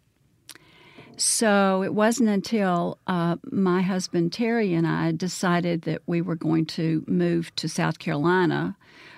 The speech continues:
once he retired, and I had never done anything with this cabinet full of, of photographs, this whole collection.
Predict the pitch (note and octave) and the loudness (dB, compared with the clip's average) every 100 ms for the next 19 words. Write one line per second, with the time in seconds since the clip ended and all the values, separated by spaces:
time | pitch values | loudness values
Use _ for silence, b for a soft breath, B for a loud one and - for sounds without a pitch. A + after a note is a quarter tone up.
0 | - F3+ - - F#3+ F3 D#3+ E3+ D3 - | -2 -2 0 -2 -2 -2 -4 -4 -4 -4
1 | - G3 - B B B - F#3+ F3+ F3 | -6 -8 -12 B B B -4 2 4 4
2 | F3 F3 F3 F#3 F#3+ F3+ F3 E3 E3+ D#3+ | 4 2 2 2 2 2 2 2 0 0
3 | E3 E3 E3+ E3 D#3+ D#3+ D#3+ F3 E3 F3 | 2 4 2 2 0 2 0 -2 -4 -6
4 | E3 - - G3 F3 F3 - - E3+ E3 | -6 -6 -2 0 0 -2 -4 -6 -4 -4
5 | F3+ - - _ b b b b b - | -6 -12 -20 _ b b b b b -16
6 | - F3+ - - - G3+ G#3 - - F3 | -10 -10 -10 -18 -4 0 0 -2 -4 -6
7 | - E3+ - F3+ F3 F#3+ G3 - - D#3+ | -6 -8 -4 -6 -4 -4 -4 -4 -8 -8
8 | D#3+ | -10